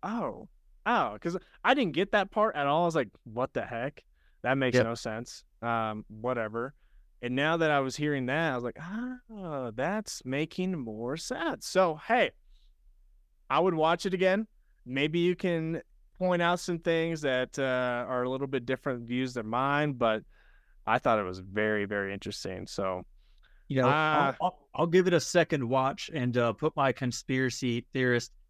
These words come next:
Speaker 2: hat on
Speaker 1: Yeah.
Speaker 2: and, um, see what, see what, see what comes to mind afterwards. But, uh,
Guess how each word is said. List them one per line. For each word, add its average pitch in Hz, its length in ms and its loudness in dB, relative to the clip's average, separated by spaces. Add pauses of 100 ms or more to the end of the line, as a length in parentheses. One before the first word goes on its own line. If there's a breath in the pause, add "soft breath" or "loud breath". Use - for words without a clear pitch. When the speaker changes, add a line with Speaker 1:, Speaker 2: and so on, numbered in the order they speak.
(160)
Speaker 2:
hat 135 220 2
on 117 340 2 (320)
Speaker 1:
Yeah. 131 240 6
Speaker 2:
and, 110 180 0
um, 110 380 -2
see - 260 0
what, 123 240 2
see 135 140 0
what, 120 160 4 (480)
see - 160 -2
what 123 120 4
comes 127 280 0
to 120 100 -2
mind 113 300 4
afterwards. 107 540 -2
But, - 280 -4
uh, 113 140 0